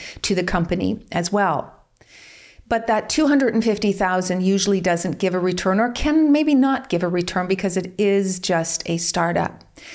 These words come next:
So the people who choose that are people who maybe just don't want to spend five hundred thousand or don't have the five hundred thousand,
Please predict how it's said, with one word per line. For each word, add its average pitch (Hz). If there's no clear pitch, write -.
So -
the 226
people 269
who 254
choose 226
that 190
are 190
people 220
who 208
maybe 214
just 202
don't 190
want 175
to 185
spend 196
five 170
hundred 170
thousand 175
or 175
don't 165
have 208
the 208
five 175
hundred 175
thousand, 175